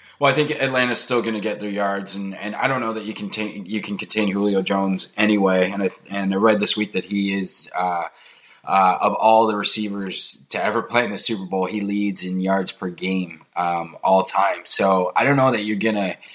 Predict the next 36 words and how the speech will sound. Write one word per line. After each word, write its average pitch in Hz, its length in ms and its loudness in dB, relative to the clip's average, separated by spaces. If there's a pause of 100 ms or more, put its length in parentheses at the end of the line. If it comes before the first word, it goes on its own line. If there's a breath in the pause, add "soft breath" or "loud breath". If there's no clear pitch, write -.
(340 loud breath)
fully 117 420 6
limit 107 400 2
him, 98 460 0
but 98 340 4
again, 127 360 0
it's, - 460 2
it's, 113 380 -2
uh, 110 260 0
I, 120 260 0
it, 113 220 -8
they 123 140 -2
kinda 147 300 -2
tighten 127 340 -2
up. 110 300 -4
They're, 110 340 -2
they're 104 220 0
a 98 40 -2
bend 117 300 0
but 113 140 0
don't 107 180 0
break, 98 300 -4 (140)
uh, 98 200 0
defense 98 400 -2
a 101 60 -4
little 98 180 0
bit, 98 260 0
and 98 140 -2
they, 98 200 -2 (120)
they're 113 140 4
real 117 260 4
tough 110 320 2
in 101 100 -8
the 92 80 -4
red 92 240 -4
zone. 85 220 0
So 92 340 -4